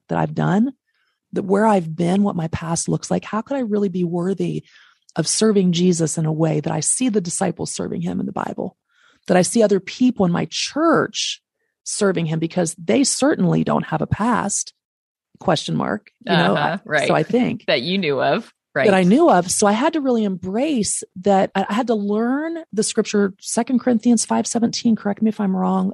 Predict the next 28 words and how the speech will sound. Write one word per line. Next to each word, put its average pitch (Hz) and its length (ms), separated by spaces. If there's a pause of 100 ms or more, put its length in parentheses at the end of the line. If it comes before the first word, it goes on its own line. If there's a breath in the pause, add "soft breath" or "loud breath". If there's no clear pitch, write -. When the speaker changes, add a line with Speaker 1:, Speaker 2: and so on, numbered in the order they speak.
Speaker 1:
Uh, 170 160
"If - 60
anyone 220 300
is 208 160
Christ, 202 320
he's 190 180
a 180 60
new 196 220
creature. 220 500
Old 208 200
things 214 200
have 190 80
passed 202 280
away. 196 180 (360 soft breath)
New 214 220
things 233 320
have 185 180
come." 285 400 (240 soft breath)
I 208 60
had 208 160
to 208 80
learn 233 460
that 180 260 (420)
that 208 280
was 220 180
my 170 280
old 233 300
self. 165 500